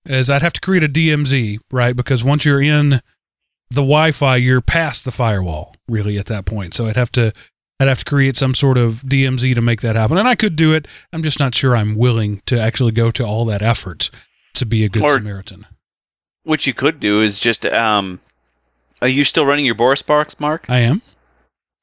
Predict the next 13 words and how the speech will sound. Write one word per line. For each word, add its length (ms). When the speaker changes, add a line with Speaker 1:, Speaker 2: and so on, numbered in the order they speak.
Speaker 2:
You 160
could 220
just 200
slap 260
another 240
router 340
in 100
there, 160
and 80
that 160
should 160
do 160
it. 120